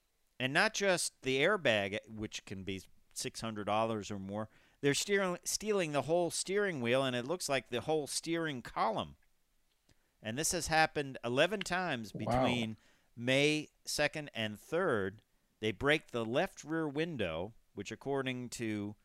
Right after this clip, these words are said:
Speaker 1: uh, this repair guy says, in some cases doesn't trigger the car's alarm, alarm system, <laughs> which is a pretty bad alarm system if,
Speaker 2: <laughs>
Speaker 1: if you can break the left window.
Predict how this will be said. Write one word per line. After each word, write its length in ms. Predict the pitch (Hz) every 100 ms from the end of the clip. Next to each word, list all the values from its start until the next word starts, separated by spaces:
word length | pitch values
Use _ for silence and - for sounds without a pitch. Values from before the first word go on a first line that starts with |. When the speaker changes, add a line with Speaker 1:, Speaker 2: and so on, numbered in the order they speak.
| _ _ _ _ _ _
Speaker 1:
uh, 320 | 98 98 92 85 80
this 280 | 95 98 -
repair 400 | 110 101 - 127
guy 240 | 117 98 92
says, 300 | - 101 92
in 120 | 101
some 240 | - 135 139
cases 400 | 113 110 107 92
doesn't 300 | 113 107 95
trigger 300 | 123 113 104
the 120 | 95
car's 380 | - 113 110 95
alarm, 520 | 90 101 107 101 95 _ _ _ _ _ _ _
alarm 480 | 92 95 110 135 135
system, 460 | - 82 - 73 85 _ _ _
<laughs> 340 | _ - - -
which 280 | 151 - -
is 40 |
a 180 | - -
pretty 140 | - 151
bad 220 | 117 117
alarm 340 | 104 110 127
system 380 | 120 95 - 92 92 95 - - - -
if, 100 | 131
Speaker 2:
<laughs> 0 |
Speaker 1:
if 100 | 123
you 120 | 123
can 280 | 120 117 107
break 260 | 127 123 -
the 80 |
left 280 | 107 113 -
window. 400 | 127 151 98 85